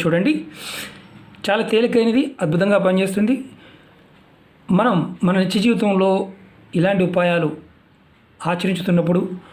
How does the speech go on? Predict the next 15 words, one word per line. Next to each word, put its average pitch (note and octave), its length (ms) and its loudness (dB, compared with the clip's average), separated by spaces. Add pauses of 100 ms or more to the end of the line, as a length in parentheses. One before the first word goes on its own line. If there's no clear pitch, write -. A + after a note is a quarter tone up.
(380)
మనస్ఫూర్తిగా A3+ 680 0 (420)
నమ్మకం G#3 400 0
ఉన్నప్పుడు F3+ 380 2
మాత్రమే E3 320 0 (240)
చేయడానికి E3 340 0
ప్రయత్నం D#3+ 280 0
చేయండి. G3 300 0 (880)
నమ్మకం D4+ 360 2
లేని G3+ 220 2
వారు F#3+ 180 2 (180)
పొరపాటున F3+ 460 0
ఈ - 60 0
వీడియోలు D#3 240 0
చూడమాకండి, D3 500 0 (200)
ఎందుకంటే E3 360 2